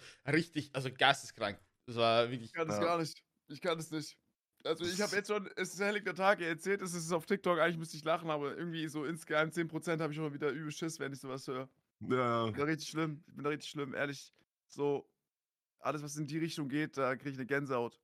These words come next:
Speaker 3: Ja, das ist komplett verrückt. Aber Ahmed, dein Lieblings-TikToker? Hast du einen TikTok-Account, wo du wirklich sagst, "Okay, wenn der kommt, dann weißt du, es ist ein Banger" und du schaust es dir zu hundert Prozent an?
Speaker 1: Nein, eigentlich nicht. Wirklich nicht. Mir, äh,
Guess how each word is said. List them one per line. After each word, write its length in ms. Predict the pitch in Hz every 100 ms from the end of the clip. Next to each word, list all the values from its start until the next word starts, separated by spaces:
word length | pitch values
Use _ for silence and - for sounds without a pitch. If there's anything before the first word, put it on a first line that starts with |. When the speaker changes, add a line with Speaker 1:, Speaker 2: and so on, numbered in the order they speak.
| _ _ _
Speaker 3:
Ja, 260 | 117 117 113
das 180 | 107 107
ist 300 | 107 - 107
komplett 300 | 127 123 117
verrückt. 340 | 117 117 104 -
Aber 200 | 127 107
Ahmed, 240 | 135 120
dein 140 | 143
Lieblings-TikToker? 800 | 156 165 147 160 135 143 160 196 233
Hast 180 | 127 117
du 40 |
einen 100 | 147
TikTok-Account, 560 | 156 143 143 131 147 156
wo 60 | 131
du 100 | 123
wirklich 220 | 151 131
sagst, 340 | 139 139 -
"Okay, 240 | 117 - 127
wenn 100 | 117
der 160 | 160
kommt, 300 | 151 151 160 - _ _ _
dann 140 | 117 120
weißt 180 | 147
du, 60 | 147
es 60 | 127
ist 40 |
ein 80 | 127
Banger" 280 | 131 143 123
und 100 | 107
du 60 |
schaust 260 | - 139 123
es 60 | 123
dir 80 |
zu 120 | 117 -
hundert 300 | 139 135 113
Prozent 380 | 120 113 117
an? 160 | 101 98 _ _ _ _ _ _ _ _ _ _ _ _ _ _ _ _ _ _ _ _ _ _ - - - - - - - -
Speaker 1:
Nein, 360 | 120 127 135 131
eigentlich 160 | 120
nicht. 240 | 127 135 - _ -
Wirklich 220 | 120 104
nicht. 180 | 95 - _ _ _ -
Mir, 160 |
äh, 60 | 135